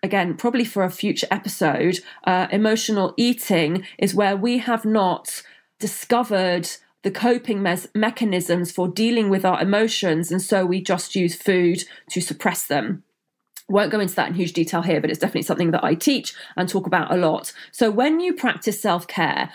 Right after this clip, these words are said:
when you have tools for managing your stress levels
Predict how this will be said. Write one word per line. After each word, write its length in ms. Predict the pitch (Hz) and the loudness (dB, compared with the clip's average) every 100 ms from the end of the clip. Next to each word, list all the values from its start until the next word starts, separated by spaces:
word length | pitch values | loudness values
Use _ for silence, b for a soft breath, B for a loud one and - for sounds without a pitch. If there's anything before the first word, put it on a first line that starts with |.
| B | B
when 240 | 214 233 294 | 0 2 4
you 180 | 339 | 2
have 480 | 285 - 220 196 196 B B _ - | 0 0 0 0 -4 B B _ -14
tools 840 | - - 311 220 165 160 220 - B - | -8 2 2 4 2 0 -2 -6 B -20
for 640 | - 233 208 180 180 - | -4 0 0 0 -2 -2
managing 540 | - 202 233 254 240 214 | -2 0 0 0 0 2
your 180 | 202 | 2
stress 480 | 196 - 233 226 - | 0 -2 -2 -2 -2
levels 680 | 190 165 147 147 156 196 | -2 0 2 2 2 0